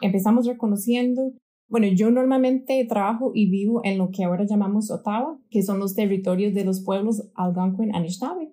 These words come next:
o sea que yo soy descendiente de colonizadores y yo vivo en territorios indígenas robados. En este momento estamos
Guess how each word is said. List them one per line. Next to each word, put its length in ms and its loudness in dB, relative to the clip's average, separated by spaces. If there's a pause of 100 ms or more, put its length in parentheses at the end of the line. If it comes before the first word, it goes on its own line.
o 140 -2
sea 240 -2
que 100 -4
yo 140 -2
soy 200 -4
descendiente 640 0
de 280 -2
colonizadores 880 -6 (360)
y 200 4
yo 160 2
vivo 340 0
en 200 0
territorios 680 -4
indígenas 480 -2
robados. 480 -12 (180)
En 140 0
este 320 0
momento 500 0
estamos 520 -2